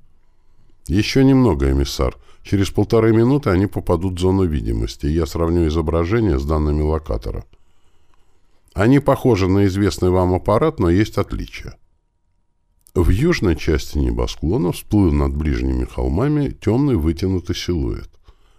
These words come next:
За ним ещё три. Они казались более плотными, более вещественными, чем та дырявая корзинка, в которой летал контактёр. Хотя очертания были почти такими же.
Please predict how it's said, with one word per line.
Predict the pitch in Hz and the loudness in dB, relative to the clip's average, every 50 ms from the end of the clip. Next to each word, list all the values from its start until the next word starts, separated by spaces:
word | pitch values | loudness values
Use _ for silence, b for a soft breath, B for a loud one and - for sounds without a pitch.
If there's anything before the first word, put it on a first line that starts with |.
| _ - | _ -8
За | 73 73 90 98 | -4 0 2 2
ним | 98 101 131 160 180 | 4 4 2 2 2
ещё | 165 123 87 - - - 104 117 | 0 -2 -2 -4 -4 -4 -4 -4
три. | - - - 65 - - - _ _ _ _ _ _ _ _ _ _ _ _ _ _ _ _ _ _ _ _ _ _ _ _ _ | -4 -6 -8 -8 -8 -12 -18 _ _ _ _ _ _ _ _ _ _ _ _ _ _ _ _ _ _ _ _ _ _ _ _ _
Они | - 104 120 139 160 | 0 4 4 6 4
казались | 160 165 - 143 120 123 139 139 135 131 113 | 4 4 2 0 2 2 2 2 2 0 -2
более | 120 127 135 135 127 135 139 | 0 0 2 2 4 2 0
плотными, | 135 - - 117 85 64 - - - 58 55 57 58 | 0 0 2 2 2 2 0 -2 -4 -4 -2 -2 -2
более | 65 76 98 117 120 120 120 | 0 2 2 4 4 4 4
вещественными, | 117 120 127 - - - - - - - - 62 58 57 60 58 64 | 2 2 -2 -2 -2 -2 -2 -2 -2 -2 -6 -4 -4 -2 -2 -2 -4
чем | - - 76 71 | -2 -2 -2 -2
та | - - 80 | 0 0 0
дырявая | 69 67 78 78 78 71 69 67 65 67 | 2 2 2 2 2 2 2 2 0 0
корзинка, | - - 76 71 67 80 120 135 143 - - | 0 -2 -2 -2 0 -2 -2 -4 -4 -6 -10
в | - - | -18 -8
которой | - 69 67 - 87 92 104 101 92 | -6 -6 -2 0 0 2 2 2 2
летал | 80 71 - - 73 73 71 | 0 -2 -2 -2 -2 -2 -2
контактёр. | - 85 82 76 80 78 - _ - - - - _ _ _ _ - _ _ _ _ _ _ _ _ _ _ _ _ _ _ _ _ | -2 -4 -4 -2 -4 -6 -6 _ -10 -10 -10 -10 _ _ _ _ -20 _ _ _ _ _ _ _ _ _ _ _ _ _ _ _ _
Хотя | - - 80 76 - 151 170 | -2 -2 -2 0 2 0 0
очертания | 175 - 95 - - 92 80 73 - 170 185 190 170 113 78 | 0 -2 -4 -2 0 -2 -2 0 0 0 2 2 2 2 2
были | 76 76 107 139 160 151 | 0 0 -2 -2 -4 -4
почти | - - 76 69 - - - 85 | -4 -4 -6 -6 -6 -8 -8 -8
такими | 80 - 65 - - - 50 50 - | -6 -6 -8 -8 -8 -10 -10 -8 -8
же. | 50 - - - - | -10 -12 -12 -14 -16